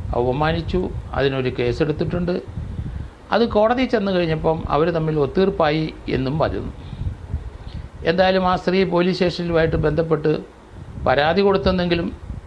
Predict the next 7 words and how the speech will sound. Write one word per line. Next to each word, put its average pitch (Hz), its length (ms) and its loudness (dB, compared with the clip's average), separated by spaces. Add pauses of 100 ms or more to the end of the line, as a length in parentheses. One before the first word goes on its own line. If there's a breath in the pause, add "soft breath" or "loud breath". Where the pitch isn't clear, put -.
(320)
വാർത്ത 143 360 2
വരുന്നുണ്ട്. 110 480 -4 (840)
ഇവരുടെ 262 340 4
ഭാഗത്തുനിന്നുണ്ടായ 202 760 2 (1040)
ഈ - 20 4 (1080)
പെരുമാറ്റം, 127 640 0 (920)
ഈ - 20 0